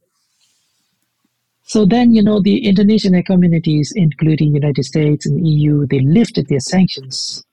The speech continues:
on the, you know, the Myanmar. In the past, according to the, you know, human rights,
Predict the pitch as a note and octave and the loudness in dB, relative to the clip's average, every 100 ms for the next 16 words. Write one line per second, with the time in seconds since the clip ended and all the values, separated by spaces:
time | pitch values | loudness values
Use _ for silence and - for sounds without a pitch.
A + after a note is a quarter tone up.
0 | - D3+ C#3+ C#3+ C#3 C#3 C3+ - - - | -6 -2 0 0 -2 -2 -4 -8 -20 -20
1 | - - _ _ F#3+ C3+ D3 D#3+ E3 C3+ | -20 -20 _ _ -2 -2 2 2 4 2
2 | B2+ - _ _ _ _ - _ _ _ | -2 -8 _ _ _ _ -20 _ _ _
3 | - _ _ _ - F#3+ F#3+ B3 A#3 E3+ | -20 _ _ _ 0 2 2 2 0 -2
4 | - - - F3+ E3+ E3+ E3 E3 D3 D3 | -8 -14 -8 -2 0 2 2 2 0 0
5 | C#3+ F3 E3 D#3 D3+ D3 | 0 2 2 0 -2 -6